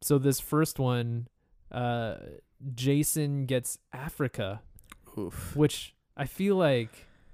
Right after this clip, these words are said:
Speaker 1: is just the hardest continent. <laughs> Like,
Speaker 2: Yeah.
Speaker 1: there's just a lot of similarly shaped countries and also just, like, a lot of very
Speaker 2: S-
Speaker 1: small countries.
Speaker 2: Yeah. And it, probably the most countries of any continent, right?
Speaker 1: Mm-hmm.
Speaker 2: It's gotta be.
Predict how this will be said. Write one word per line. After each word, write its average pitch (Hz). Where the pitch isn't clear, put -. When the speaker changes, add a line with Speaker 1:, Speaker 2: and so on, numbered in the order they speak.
Speaker 1:
is 143
just 143
the 139
hardest 135
continent. 160
<laughs> -
Like, 151
Speaker 2:
Yeah. 76
Speaker 1:
there's 180
just 185
a 180
lot 160
of 160
similarly 139
shaped 135
countries 165
and 135
also 233
just, 285
like, 240
a 214
lot 190
of 180
very 151
Speaker 2:
S- 151
Speaker 1:
small 147
countries. 135
Speaker 2:
Yeah. 120
And 139
it, -
probably 151
the 120
most 131
countries 98
of 101
any 90
continent, -
right? 151
Speaker 1:
Mm-hmm. -
Speaker 2:
It's -
gotta 113
be. -